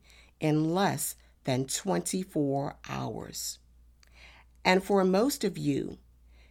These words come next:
you know that is unheard of and next to impossible of getting a passport renewed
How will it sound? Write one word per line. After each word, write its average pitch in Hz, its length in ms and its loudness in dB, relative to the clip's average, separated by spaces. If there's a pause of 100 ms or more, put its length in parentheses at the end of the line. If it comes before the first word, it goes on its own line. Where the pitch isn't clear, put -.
you 214 160 4
know 185 300 4
that 180 300 4
is 151 280 0
unheard 180 720 2
of - 480 -6 (720)
and 175 220 8
next 190 320 2
to 233 160 2
impossible 214 920 -4 (480)
of 151 200 4
getting 175 340 4
a 147 140 2
passport - 760 -2
renewed 151 640 2